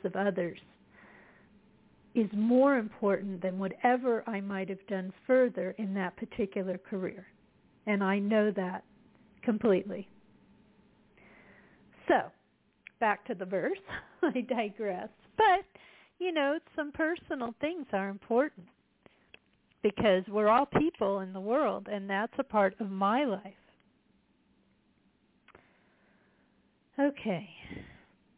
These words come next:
It is not rude, so I think we covered that quite well. Let's steer clear of rudeness. It won't help us in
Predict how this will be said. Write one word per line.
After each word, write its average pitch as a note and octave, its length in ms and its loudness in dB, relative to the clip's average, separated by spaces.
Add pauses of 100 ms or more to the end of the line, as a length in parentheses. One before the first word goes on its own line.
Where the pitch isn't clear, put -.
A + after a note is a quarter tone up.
(1040)
It C#4 120 2
is C4+ 220 2
not B3+ 340 0
rude, G#3 360 0 (180)
so F#3 340 2 (300)
I G#3 100 -4
think B3+ 200 -6
we A3 80 -2
covered F#3+ 440 0
that F3 220 -4
quite G#3 320 -2
well. F#3 360 -2 (360)
Let's F4+ 220 2 (240)
steer C4 260 -6 (160)
clear A3 380 -6
of G3 180 -12
rudeness. G#3+ 420 -8 (560)
It C#4+ 200 2
won't D#4 340 -4
help F4 320 0
us D4+ 200 0 (720)
in B3 180 -2